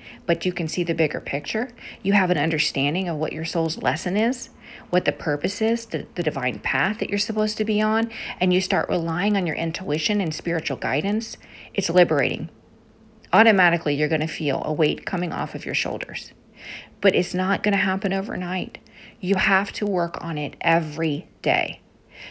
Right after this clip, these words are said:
because it didn't take you a day to get codependent. It didn't take you a day to be obsessed with other people's judgment, to be obsessed with the three D realm and all the things that this earth has to offer.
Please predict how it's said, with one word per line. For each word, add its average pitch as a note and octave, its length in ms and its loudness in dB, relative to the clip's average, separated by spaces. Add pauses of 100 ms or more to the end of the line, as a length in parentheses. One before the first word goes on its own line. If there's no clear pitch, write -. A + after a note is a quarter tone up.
because D#3+ 240 0
it C3+ 160 -2
didn't A3+ 280 4
take G#3 420 -2
you G3+ 260 2 (280)
a D#3 100 4
day E3 300 4
to F#3 100 0
get F3 180 0
codependent. E3 720 -4 (520)
It E3+ 100 -2
didn't G#3+ 240 4
take A3 400 0
you F#3 220 2 (240)
a F#3+ 100 2
day F3+ 320 4
to F3+ 160 0
be F3 140 0
obsessed E3 480 -2
with F3 100 0
other E3 160 2
people's E3+ 380 -4
judgment, D#3 400 -2
to - 60 -14
be E3 120 -6
obsessed E3+ 540 -2
with F3+ 100 0
the E3 100 -4
three F3+ 240 -2
D E3+ 160 -2
realm E3 300 -2
and D3+ 100 -2
all F#3 260 2
the F3+ 100 2
things F3+ 320 -4
that - 160 -2
this E3 200 -6
earth D#3+ 200 -4
has D3+ 220 -2
to - 80 0
offer. - 440 0